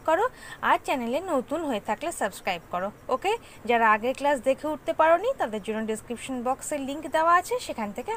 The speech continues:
আগের class দেখে নেবে। ওকে, তাহলে চলো বন্ধুরা, আজকের ক্লাসে গুরুত্বপূর্ণ প্রশ্নগুলো আমরা দেখে নিই। প্রথম প্রশ্ন, নিচের কোনটি সিমেন্টের মূল উপাদান?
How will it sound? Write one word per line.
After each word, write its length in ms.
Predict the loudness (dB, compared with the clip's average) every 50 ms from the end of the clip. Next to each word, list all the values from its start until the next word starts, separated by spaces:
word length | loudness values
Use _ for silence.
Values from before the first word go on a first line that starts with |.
| 0 0 0
আগের 200 | 0 -2 -8 -6
class 180 | -4 -2 -2 -2 -2 -6
দেখে 160 | -8 -8 -10 -10
নেবে। 180 | -10 -10 -12 -14 -14 -16 -20 -20 -20 -12 -4 -4
ওকে, 220 | -2 2 4 4 2 2 0 -6 -2
তাহলে 200 | 0 2 2 2 2
চলো 240 | 2 2 2 2
বন্ধুরা, 380 | 2 2 2 2 0 -2 -2 -2 0 0
আজকের 260 | -2 -2 -2 -4 -4 -2
ক্লাসে 280 | 0 0 -2 0 0 -4
গুরুত্বপূর্ণ 560 | -4 -4 -4 -6 -6 -8 -10 -6 -4 -4 -2 -2
প্রশ্নগুলো 520 | -2 0 -2 -2 -2 -2 -6 -4 -2 0 -2 0
আমরা 160 | 0 0 0
দেখে 280 | 2 0 0 0 -4 -6 -6
নিই। 100 | -6 -8 -10 -18 -20 -20 -20 -20 -20 -20 -20 -20 -20 _ _ _ _ -6 -4 -2 -2 -2 -4 -8 -12 -16 -18 -20 -20 -20 -20 -20 -20 -20 -20 -20 -20 -20 -20 -20 -20 -20 -6 2
প্রথম 260 | 4 4 6 6 6 4 8 6
প্রশ্ন, 260 | 6 6 4 0 -2 -2 -2 -4 -8 -20 -20 -20 -20 -20 -20 -20 -20 -20 -20 -20 -20 -20 -20 -20 -20 -20 -20 -20 -20 -20 -20 -12 -4
নিচের 440 | 0 0 2 2 6 8 8 8 8
কোনটি 420 | 8 6 6 6 6 2 4 4 4 4
সিমেন্টের 640 | 4 2 2 4 4 4 4 2 2 2 2 2 0 -4 -16 -18 -10 -4
মূল 280 | 0 2 4 6 6 6 4
উপাদান? 360 | 4 2 0 0 -2 -6 -8